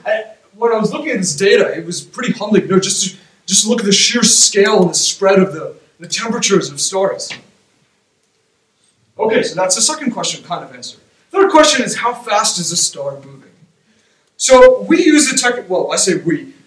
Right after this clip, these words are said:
uh, astronomers use a technique called, uh, by examining redshift and blue shift to try to figure out, um, if a star is moving away from us, towards us, and how fast.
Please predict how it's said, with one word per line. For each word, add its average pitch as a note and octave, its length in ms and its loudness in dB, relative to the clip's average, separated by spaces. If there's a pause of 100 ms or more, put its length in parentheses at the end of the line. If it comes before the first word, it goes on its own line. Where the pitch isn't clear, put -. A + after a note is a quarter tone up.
uh, D#3+ 260 0
astronomers C4+ 720 4
use G3 200 2
a - 20 -12
technique A3+ 520 4
called, G3 340 0
uh, - 340 0 (180)
by G#3 140 6
examining A#3 460 6
redshift A#3 540 4
and G3 100 -2
blue A#3+ 180 -8
shift - 320 -6
to - 80 -20
try G#3 220 -2
to G3+ 80 -4
figure F3 420 -2
out, - 340 -4 (320)
um, - 360 -2 (200)
if G3+ 260 0
a G3+ 40 -4
star F3+ 320 2
is F3 140 -2
moving E3+ 260 -4
away A3 300 4
from G#3+ 180 -2
us, - 300 0
towards F#3+ 320 -4
us, F#3+ 180 -2
and - 80 -18
how - 160 -6
fast. - 540 -10